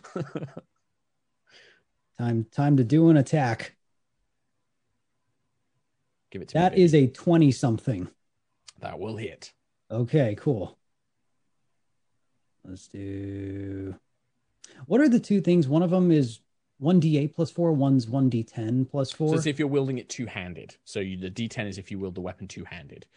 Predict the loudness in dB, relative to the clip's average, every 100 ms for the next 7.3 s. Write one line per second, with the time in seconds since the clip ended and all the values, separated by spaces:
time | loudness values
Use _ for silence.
0 | -10 -6 -6 -6 -6 -8 -8 -12 -14 -14
1 | -16 -16 -18 -20 -12 0 2 4 4 2
2 | 0 -4 -10 -12 -16 -16 -18 -20 _ -12
3 | -10 -10 -10 -12 -14 -18 -20 -20 -20 -20
4 | _ _ _ -12 -12 _ _ _ _ _
5 | _ _ _ _ _ _ _ _ _ _
6 | _ _ _ _ -6 -2 -2 -4 -6 -2
7 | 0 0 0